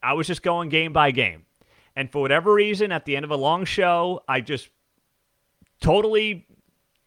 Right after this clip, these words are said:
blanked on the Baylor-Albany game. Now, that's a good thing because, you know, if it was a sixty-nine to sixty-two game, I tell you what, I wouldn't have forgotten about it.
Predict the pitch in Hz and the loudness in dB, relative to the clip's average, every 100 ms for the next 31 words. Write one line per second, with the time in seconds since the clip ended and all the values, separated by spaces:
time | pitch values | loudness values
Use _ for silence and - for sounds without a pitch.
0 | _ - 113 135 190 220 220 202 208 175 | _ -18 -8 -4 -4 -2 -4 -2 -2 2
1 | 208 214 208 202 185 147 113 110 85 78 | 4 4 4 4 2 -2 0 0 -2 -8
2 | _ _ _ _ - 160 156 151 190 302 | _ _ _ _ -4 -2 -2 2 4 2
3 | 277 190 151 208 214 160 170 165 139 - | 0 -2 0 -6 -6 -6 -2 -2 -2 -8
4 | - 160 131 156 185 143 147 131 - _ | -6 0 2 2 -4 -2 -2 -2 -8 _
5 | - _ _ - 180 - 247 - - 202 | -20 _ _ -4 -2 -4 -8 -8 -10 -8
6 | 160 151 - 147 165 180 196 214 202 - | -8 -12 -12 -2 0 2 0 -4 -8 -4
7 | 131 110 - 214 208 - 156 - 269 220 | -2 -2 -2 -4 -4 -8 -8 -4 -2 2
8 | 160 151 156 147 127 170 160 185 175 120 | 2 2 -2 -2 -2 -2 0 0 0 0
9 | 165 139 135 160 175 139 127 117 139 | -4 -6 -2 0 2 2 2 2 0